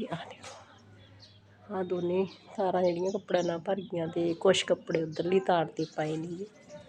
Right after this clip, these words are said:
ਸਾਰੇ ਕੱਪੜੇ ਧੋਣ ਵਾਲੇ ਹੋਏ ਪਏ ਸੀਗੇ ਤੇ ਪੋਚੇ ਨਹੀਂ ਲੱਗੇ ਸੀ ਮੇਰੇ ਤੋਂ ਦੋ ਦਿਨ ਹੋ ਗਏ। ਅੱਜ ਪੋਚਾ ਵੀ ਲਾਇਆ ਗਾ ਪਹਿਲਾਂ ਤੇ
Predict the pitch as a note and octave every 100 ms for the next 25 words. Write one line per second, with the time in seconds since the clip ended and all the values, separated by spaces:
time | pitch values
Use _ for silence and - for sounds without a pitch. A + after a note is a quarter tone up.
0 | - - - - - G3 F3+ F#3 - F#3
1 | E3+ G3 G#3 F#3 E3+ E3+ E3+ E3+ D#3+ D#3+
2 | E3+ A3 - - - - - - - -
3 | - - F#3 F#3+ F#3+ G3 A#3 A#3+ B3 A#3+
4 | A#3 G3 G#3 G3+ A3 G3+ G#3 F#3+ F#3 F3
5 | F3 F3+ F#3 F3 F#3 E3+ E3 E3 - G3+
6 | G3 F#3 F3+ G3+ F#3+ E3+ E3 E3 E3+ E3+
7 | E3 G3 G#3 - - - - - - E3+